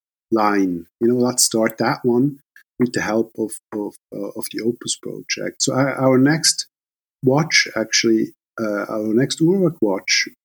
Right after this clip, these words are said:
uh, was, in fact, the Opus five. Something that we had in mind, we wanted to do, you know, way to indicate time.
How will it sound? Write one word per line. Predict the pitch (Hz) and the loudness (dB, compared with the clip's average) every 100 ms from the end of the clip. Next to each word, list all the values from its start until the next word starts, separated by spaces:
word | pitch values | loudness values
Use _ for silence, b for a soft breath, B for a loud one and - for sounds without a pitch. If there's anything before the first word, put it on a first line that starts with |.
| - | -10
uh, | 104 98 101 - - | -6 -4 -6 -6 0
was, | 107 113 - | 2 2 2
in | 113 107 | 0 0
fact, | 110 104 - - - - _ _ _ _ _ _ - | -2 -4 -6 -10 -10 -12 _ _ _ _ _ _ -8
the | - | -2
Opus | 104 - - | -2 0 -2
five. | - 98 101 85 - _ _ _ _ _ _ _ _ _ _ _ - | -2 -4 -6 -8 -14 _ _ _ _ _ _ _ _ _ _ _ -2
Something | - 120 143 147 | 2 2 2 2
that | 131 120 | 0 0
we | 113 | 0
had | 110 107 | 0 0
in | 101 | -2
mind, | 104 131 156 156 - - | 0 2 4 2 -4 -6
we | 117 | 0
wanted | 113 113 110 - | 2 2 2 -2
to | |
do, | 104 120 147 180 185 - | -2 2 2 2 -2 -2
you | 110 | -2
know, | 113 120 | -2 -2
way | 120 110 131 | 0 2 0
to | - 127 | 0 -2
indicate | 120 123 120 - 113 113 | 0 0 -2 -2 0 0
time. | - 104 113 127 139 139 | -4 -4 0 2 2 0